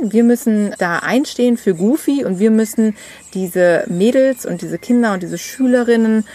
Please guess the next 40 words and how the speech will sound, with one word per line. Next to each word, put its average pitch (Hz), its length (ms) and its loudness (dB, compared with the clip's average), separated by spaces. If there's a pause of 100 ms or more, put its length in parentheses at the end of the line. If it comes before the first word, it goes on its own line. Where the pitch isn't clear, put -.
(420)
bekräftigen 233 920 0
da 208 260 0
drin, 214 420 0 (120)
dass 202 240 -2
sie 220 80 2
das 190 180 0
Richtige 202 320 0
getan 262 440 -2
haben 240 280 2
und 190 140 -2
dass 180 160 -2
sie 175 80 -2
ihrem 165 180 -2
ersten 190 340 -6
Impuls 233 440 -2
gefolgt 190 420 -2
sind 294 400 -2
und 208 340 0
Goofy 202 260 -2
gerettet 220 440 -2
haben.“ 254 320 -10 (360)
Denn 185 140 2
das 202 180 0
ist 226 120 -2
ja 208 240 2 (220)
immer 254 300 4
wieder 220 160 2
die 202 120 2
Herausforderung, 185 540 0
die 170 160 -6
wir 175 200 -2
haben. 175 300 -2
Wenn 156 160 -4
wir 170 160 -4
einmal 226 380 2
unser 185 180 -2
Herz 220 480 -4
öffnen 156 540 -6
für 220 480 2 (180)
diese 185 500 2